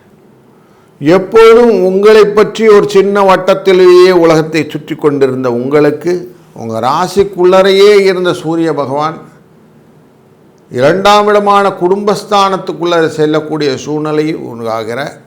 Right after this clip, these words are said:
துலா மாதம் இது. இந்த துலா மாதத்திலே இவர் ரெண்டாம் இடத்துக்கு போயிட்டார், குடும்ப தன வாக்குஸ்தானத்துக்குள்ள போயிட்டார். அப்படிங்கிறதுனால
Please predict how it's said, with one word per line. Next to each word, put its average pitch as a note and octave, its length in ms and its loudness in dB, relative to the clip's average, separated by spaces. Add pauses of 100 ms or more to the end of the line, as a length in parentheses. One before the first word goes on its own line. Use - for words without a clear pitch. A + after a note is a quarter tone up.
(240)
துலா B2 360 -6
மாதம் G2+ 360 -14
இது. - 340 -20 (920)
இந்த A#3+ 240 0
துலா G3 420 0
மாதத்திலே D3+ 840 -6 (520)
இவர் C3+ 160 -4
ரெண்டாம் F3+ 360 -2
இடத்துக்கு D#3+ 500 -4
போயிட்டார், D#3+ 340 -6
குடும்ப D3+ 380 -4
தன C#3+ 280 -6
வாக்குஸ்தானத்துக்குள்ள B2+ 1120 -8
போயிட்டார். C3 380 -8 (120)
அப்படிங்கிறதுனால B2 840 -14